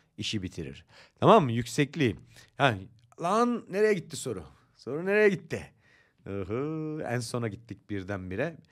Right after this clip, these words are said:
Bir dahaki ders anlatacaklarımıza gittik. Bak bu uzaklık sadece burada yok ha. Bu uzaklık nerede de var arkadaşlar? Burada da var.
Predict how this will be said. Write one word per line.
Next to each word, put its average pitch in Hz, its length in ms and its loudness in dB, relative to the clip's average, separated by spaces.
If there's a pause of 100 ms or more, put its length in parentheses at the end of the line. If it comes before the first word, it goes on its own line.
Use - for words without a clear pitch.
(240)
Bir 110 100 -6
dahaki 117 280 6
ders 120 220 8
anlatacaklarımıza 113 760 4
gittik. - 320 -6 (300)
Bak 147 220 8 (200)
bu 180 100 2
uzaklık 208 480 4
sadece 202 520 6
burada 196 200 8
yok 202 200 8
ha. 165 260 8 (420)
Bu 156 60 -2
uzaklık 175 520 4
nerede 185 360 8
de 160 100 8
var 139 100 8
arkadaşlar? 135 640 0
Burada 233 200 2
da 104 100 4
var. 80 220 -6